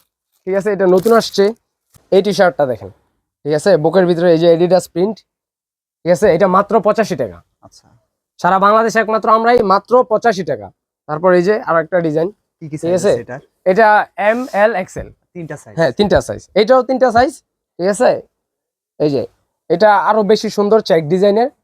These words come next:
Speaker 1: ঠিক আছে? এটা, এটা বিভিন্ন দুই তিন চারটা কালার আছে, ঠিক আছে? সব তো আর কালার ইয়ে হয় না, এটা তিন চারটা কালার আছে।
Speaker 2: আচ্ছা।
Speaker 1: ঠিক আছে? আরো বিভিন্ন মাল আছে, পাইকার ভাইদেরকে just আমরা একটা ধারণা দিচ্ছি যে সব তো আর দেখানো সম্ভব না ভাই, পুরো দোকানে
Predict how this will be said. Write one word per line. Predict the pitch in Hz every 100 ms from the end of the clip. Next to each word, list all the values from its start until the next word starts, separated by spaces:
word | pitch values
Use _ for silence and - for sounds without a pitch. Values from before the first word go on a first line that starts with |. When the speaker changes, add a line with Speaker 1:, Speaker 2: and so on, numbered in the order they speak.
| _ _
Speaker 1:
ঠিক | 180 196
আছে? | 208 156 - -
এটা, | 185 220 202
এটা | 233 240 208 196 185
বিভিন্ন | 214 214 190
দুই | 190 190
তিন | 220
চারটা | 208 220 170
কালার | 170 180 196
আছে, | 220 240 _ _ _ _
ঠিক | - 185
আছে? | 175 -
সব | 180
তো | 208 202
আর | 196 - _ _ _
কালার | 160 170 175 208
ইয়ে | 214
হয় | 226 233
না, | 127 - -
এটা | 160 175
তিন | 180
চারটা | 226 190 120
কালার | 107 98
আছে। | - _ _ 113
Speaker 2:
আচ্ছা। | _ _ _ _
Speaker 1:
ঠিক | 147
আছে? | 156 180 151
আরো | 175 190 175
বিভিন্ন | 196 196 190
মাল | 190
আছে, | 196 202 156
পাইকার | 180 233 226
ভাইদেরকে | 214 214 220 196
just | 202 180 196
আমরা | 196 196
একটা | - 196 190 - _ _ _ - 135
ধারণা | 202 226 220
দিচ্ছি | 180 - 131 139
যে | 180 185 160 -
সব | 170
তো | 190
আর | 185 185 165
দেখানো | 180 185 180
সম্ভব | 190 170 143
না | 135
ভাই, | 139 147
পুরো | 165 151
দোকানে | 156 170